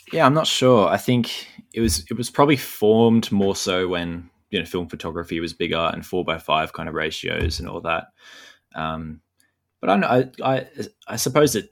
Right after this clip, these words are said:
kind of, it would evolve as any style would evolve within,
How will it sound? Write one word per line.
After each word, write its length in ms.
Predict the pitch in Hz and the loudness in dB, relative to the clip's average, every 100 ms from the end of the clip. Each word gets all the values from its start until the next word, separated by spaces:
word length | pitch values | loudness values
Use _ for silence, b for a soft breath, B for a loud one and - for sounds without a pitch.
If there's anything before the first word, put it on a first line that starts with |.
| _ | _
kind 220 | - 87 | -8 -6
of, 260 | 85 - - | -6 -10 -12
it 160 | 98 90 | -10 -8
would 120 | 87 | -8
evolve 460 | 95 117 117 104 90 | -4 0 2 2 0
as 180 | 82 - | -6 -6
any 380 | 80 92 98 - _ _ _ | -8 -8 -8 -12 _ _ _
style 520 | - - 80 80 82 | -8 -2 2 2 2
would 140 | 80 82 | -2 -8
evolve 500 | 80 82 80 82 - | -4 -4 -4 -6 -12
within, 480 | 85 78 80 80 80 | -12 -10 -10 -10 -14